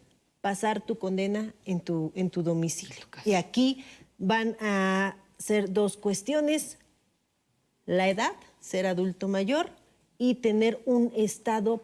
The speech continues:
Speaker 1: precario de salud. O sea, tener una cuestión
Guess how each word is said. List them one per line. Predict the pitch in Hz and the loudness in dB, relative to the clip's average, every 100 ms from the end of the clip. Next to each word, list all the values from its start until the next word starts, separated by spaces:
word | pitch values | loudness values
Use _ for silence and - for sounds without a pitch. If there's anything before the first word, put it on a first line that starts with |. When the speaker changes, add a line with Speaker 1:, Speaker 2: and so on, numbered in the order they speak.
| - | -4
Speaker 1:
precario | 202 180 - 202 202 202 208 180 | 0 0 0 0 2 2 0 -2
de | 170 170 | -2 -2
salud. | - - 156 214 - - - _ _ | -4 -8 -12 -16 -18 -20 -20 _ _
O | 175 | -6
sea, | 175 | -4
tener | 170 180 190 | 0 2 4
una | 202 196 185 | 4 4 2
cuestión | 180 - - 180 185 | -2 -4 -2 0 0